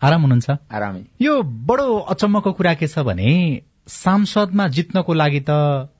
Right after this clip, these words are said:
Speaker 1: पार्टीको मत चाहिन्छ भन्ने एउटा मानसिकता छ। एकाध मात्रै स्वतन्त्र सांसदले जित्ने विगतको पृष्ठभूमि छ। तपाईँले कसरी जित्नुभयो चुनाव?
Speaker 2: सांसदमा जित्नलाई पार्टीको मत छैन, जनताको मत चाहिन्छ। यो सांसद जुन प्रत्यक्ष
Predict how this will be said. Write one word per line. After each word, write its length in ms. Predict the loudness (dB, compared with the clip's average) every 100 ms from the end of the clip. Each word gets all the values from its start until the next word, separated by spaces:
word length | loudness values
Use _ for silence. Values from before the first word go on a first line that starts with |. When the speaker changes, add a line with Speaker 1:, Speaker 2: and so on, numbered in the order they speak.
| _ -2
Speaker 1:
पार्टीको 400 | -2 -2 -4 -2
मत 300 | 2 0 0
चाहिन्छ 300 | 0 2 0
भन्ने 520 | -2 -4 -2 0 0 -4 _ -20 -10 -2
एउटा 160 | 0
मानसिकता 640 | 2 2 2 0 -2 -2 -4
छ। 140 | -6 -14 -16 _ _ -2
एकाध 360 | 0 0 2
मात्रै 280 | 0 0 -2
स्वतन्त्र 440 | -2 -2 0 0
सांसदले 480 | 0 0 0 0 0
जित्ने 400 | -2 0 0 -2 -4 _ _ _
विगतको 380 | 0 2 2 -2
पृष्ठभूमि 540 | -2 -2 0 -2 -2 -4
छ। 100 | -4
तपाईँले 380 | -2 0 0
कसरी 280 | 0 -2 -2
जित्नुभयो 360 | -2 -2 -4 -4
चुनाव? 300 | -6 -6 -6 -10 _
Speaker 2:
सांसदमा 560 | -6 -2 0 0 -2 -2
जित्नलाई 400 | -4 -6 -2 -4
पार्टीको 480 | 0 0 0 -2 -4
मत 160 | -4
छैन, 140 | -4 -4
जनताको 480 | -2 -2 0 -2 -2
मत 200 | -6 -6
चाहिन्छ। 320 | -12 -12 -18 -20 _ _ -6
यो 180 | -4 -4
सांसद 560 | -4 -2 -2 -4 -6
जुन 160 | -4 -6
प्रत्यक्ष 520 | -4 -4 -4 -4 -6